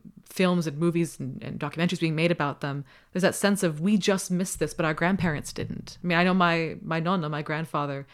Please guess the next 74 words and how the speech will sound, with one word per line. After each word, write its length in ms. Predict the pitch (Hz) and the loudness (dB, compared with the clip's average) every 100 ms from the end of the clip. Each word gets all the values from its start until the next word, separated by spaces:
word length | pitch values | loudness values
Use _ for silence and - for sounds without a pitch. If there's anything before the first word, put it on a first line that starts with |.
| - - | -20 -6
lived 160 | 180 180 | -2 2
in 80 | |
Italy 460 | 196 226 139 127 165 | 4 4 2 -4 -10
during 140 | - 175 | -2 0
the 60 | 160 | 0
occupation. 460 | - 160 160 156 | -2 -4 -4 -4
He 100 | 156 | -6
was 140 | 151 147 | -6 -4
very 260 | 156 156 | -4 -2
young. 380 | 147 156 135 - - - - - | -2 -4 -8 -12 -18 -20 -20 -10
And 100 | 175 | -4
so 60 | 165 | 0
I 40 | |
hear 160 | 151 170 | 0 -2
stories 360 | - 185 208 143 | 0 0 0 -2
about 460 | 143 135 135 _ | -4 -4 -6 _
planes 300 | - 160 160 | -2 -2 0
going 180 | 170 170 | 2 2
down, 260 | 160 156 202 | 0 0 0
about 220 | 156 135 | -2 -4
different 220 | 156 123 | -6 -8
soldiers 400 | - 147 156 165 | -4 -4 -2 -2
coming 280 | - 156 151 | -2 -6 -4
up 120 | 151 | -4
on 100 | 156 | -4
the 60 | 143 | -4
shore 280 | - 151 156 | -4 -4 -2
of 60 | |
the 60 | 147 | -4
beach. 380 | 143 185 - - | -6 -6 -8 -6
And 180 | 147 135 - - - _ _ _ - | -6 -8 -14 -20 -20 _ _ _ -4
you 80 | 190 | -2
just 160 | 190 | 0
think 160 | 214 202 | 0 0
that 100 | 180 | 2
they 120 | 190 | 4
were 80 | 214 | 6
alive 240 | 208 208 | 6 4
to 80 | - | 0
see 240 | - 240 | -2 0
that, 240 | 226 131 127 | 0 -2 -2
and 120 | 165 | -2
this 140 | 165 175 | -2 -4
is 80 | |
someone 240 | - 185 185 | -2 0 2
that 120 | 175 | 0
you're 100 | 185 | -2
still 220 | - 208 | -2 0
able 160 | 185 175 | 0 -2
to 80 | 160 | -4
talk 300 | 180 202 - | -4 -4 -4
to. 120 | 143 | -6
So 140 | 135 | -2
I 40 | 165 | -2
f-, 100 | - | -2
you 60 | 214 | -6
feel, 220 | - 285 | 0 2
you 120 | 233 | 0
kind 140 | 226 240 | 0 -2
of 60 | 220 | 2
feel 140 | 233 | 2
the 60 | 185 | 2
same, 400 | - 202 196 185 | 2 2 2 0
the 140 | - | 0
same 160 | 208 214 | 0 2
kind 100 | 202 | 0
of 60 | |
phenomenon 640 | - 160 160 165 143 127 131 - - _ | 0 -2 0 0 -2 -4 -8 -12 -20 _
showing 240 | - 202 175 | 4 6 6
up 100 | 165 | 2
with 80 | - | 0
Shakespeare's 300 | 160 - 143 | 0 0 -4
plays, 400 | - 131 123 - | -2 -2 -2 -4
and, 220 | 135 | -6